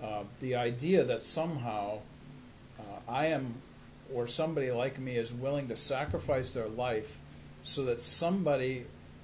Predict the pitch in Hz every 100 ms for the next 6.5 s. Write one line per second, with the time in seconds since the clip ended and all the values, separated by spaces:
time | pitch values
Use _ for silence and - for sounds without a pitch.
0 | - 156 170 117 107 - - - 160 147
1 | 147 127 - - - 165 202 190 185 185
2 | 175 170 151 131 - 160 135 107 - -
3 | - - - 135 139 135 123 147 131 127
4 | 120 120 120 104 - - - - - -
5 | - 170 147 143 160 190 165 156 151 139
6 | 135 147 117 - -